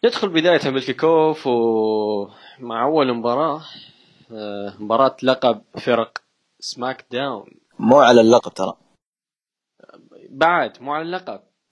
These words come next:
Speaker 2: إيه.
Speaker 1: الله. يعني، يعني تهميش، تهميش للقب وتهميش للمصارعين. المهم، أبطال لقب، آه، فرق سماك داون دانيال براين وإيريك روين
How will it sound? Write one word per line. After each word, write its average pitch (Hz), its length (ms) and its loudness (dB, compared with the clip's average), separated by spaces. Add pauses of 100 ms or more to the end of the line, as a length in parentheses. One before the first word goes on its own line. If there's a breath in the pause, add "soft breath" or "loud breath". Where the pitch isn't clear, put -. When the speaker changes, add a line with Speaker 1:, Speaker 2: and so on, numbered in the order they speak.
Speaker 2:
إيه. 123 60 -8
Speaker 1:
الله. 143 360 -6
يعني، 135 420 -8
يعني 151 160 2
تهميش، 170 560 -4
تهميش 156 380 -8
للقب 160 380 -6
وتهميش 139 420 -10
للمصارعين. 107 680 -12 (540 loud breath)
المهم، 147 400 0 (120)
أبطال 139 800 -4 (200)
لقب، 120 360 -12 (1000)
آه، 113 280 -8
فرق 131 300 -6
سماك 113 260 -14
داون 113 420 -6
دانيال 156 340 -6
براين 131 600 -6
وإيريك 143 460 -8
روين 117 320 -10